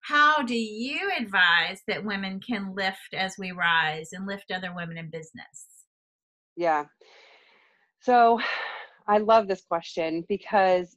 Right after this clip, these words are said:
Speaker 2: um, I actually just recently wrote an article about this that's gonna be coming out in A B A Law Practice Today. Um, I think that there are some really important things that women should be doing. Honest and candid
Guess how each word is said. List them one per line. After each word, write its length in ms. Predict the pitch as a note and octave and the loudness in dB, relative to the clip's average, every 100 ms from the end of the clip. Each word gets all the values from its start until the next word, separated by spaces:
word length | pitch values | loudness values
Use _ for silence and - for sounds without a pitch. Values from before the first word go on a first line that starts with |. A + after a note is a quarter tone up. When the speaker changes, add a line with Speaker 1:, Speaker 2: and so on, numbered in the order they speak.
| F#3 | -6
Speaker 2:
um, 460 | F3 E3 D#3+ F2 - - D#3+ - - - | -2 -2 -4 -10 -16 -12 -10 -10 -10 -4
I 340 | F#3 F#3 F3+ - _ _ _ | -2 0 -2 -6 _ _ _
actually 300 | F3 F3+ G3 | -4 -2 -4
just 200 | E3+ F3+ F#3 | -4 -6 -4
recently 320 | F3+ - F3+ | -4 -4 -4
wrote 200 | E3+ E3 | -2 -2
an 80 | D3 | -2
article 380 | D#3+ E3 F3 | -2 -2 -2
about 240 | E3 D#3 C#3 | 0 0 0
this 180 | D3 C#3+ | -4 -6
that's 200 | E3 D3 | -6 -6
gonna 180 | - E3+ | -6 -8
be 60 | E3 - | -8 -6
coming 240 | E3+ E3 | -4 -2
out 180 | D3+ - | -2 -2
in 180 | D#3+ D#3 | -4 -2
A 100 | F3+ | -2
B 220 | F3 E3+ D#3+ | -2 0 2
A 60 | |
Law 140 | D#3 D#3 | 4 2
Practice 400 | - C#3 - D3+ | 2 -2 -2 -14
Today. 400 | D#3+ D#3+ C#3+ D3+ - - - - | 0 4 4 2 -4 -18 -16 0
Um, 260 | G3 F#3 F3 | 4 4 4
I 140 | G3+ A3 | 4 4
think 300 | A3+ C4+ C#4 | 4 2 2
that 120 | C4 A#3+ | 0 4
there 180 | A#3 | 6
are 40 | G#3+ | 4
some 260 | - G3+ F#3+ | 2 0 2
really 240 | F#3 F3+ | 2 2
important 400 | F3+ F#3 D3+ F3+ | 0 0 -2 -2
things 200 | E3 E3 | -4 -4
that 120 | D#3+ | -6
women 220 | D3+ D#3 | -4 -6
should 120 | D#3 D#3 | -8 -10
be 80 | |
doing. 360 | C#3+ D#3 F2+ F3 _ _ _ _ _ _ _ _ _ _ _ _ | -8 -8 -8 -10 _ _ _ _ _ _ _ _ _ _ _ _
Honest 480 | E3+ F#3+ G3+ G3+ - - | 4 6 4 2 -4 0
and 160 | G3+ | 2
candid 420 | F#3+ F#3+ F3 E3+ | 4 2 2 0